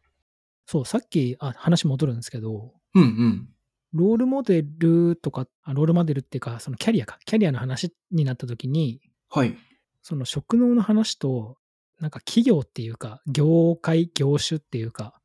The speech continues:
Speaker 2: うんうんうん。
Speaker 1: 二軸があるかと思ってて、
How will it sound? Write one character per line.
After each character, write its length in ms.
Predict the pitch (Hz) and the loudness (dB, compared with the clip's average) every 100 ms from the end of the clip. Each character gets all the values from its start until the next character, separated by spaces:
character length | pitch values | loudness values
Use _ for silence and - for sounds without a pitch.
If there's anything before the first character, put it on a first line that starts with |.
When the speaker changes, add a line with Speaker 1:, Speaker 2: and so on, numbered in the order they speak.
| _ _ _ | _ _ _
Speaker 2:
う 60 | 143 | 4
ん 20 | |
う 40 | |
ん 20 | 113 107 117 101 110 107 | 4 4 2 2 0 2
う 20 | |
ん。 40 | |
Speaker 1:
二 160 | 147 180 | 4 4
軸 320 | 190 214 254 | 4 0 0
が 140 | 247 226 | 0 4
あ 60 | |
る 100 | 214 | 2
か 120 | 170 | 2
と 120 | 123 123 | -6 -6
思 140 | 120 | -6
っ 80 | 120 _ _ _ _ | -10 _ _ _ _
て 140 | 127 | -10
て、 480 | 110 127 113 107 _ | -6 -4 -4 -8 _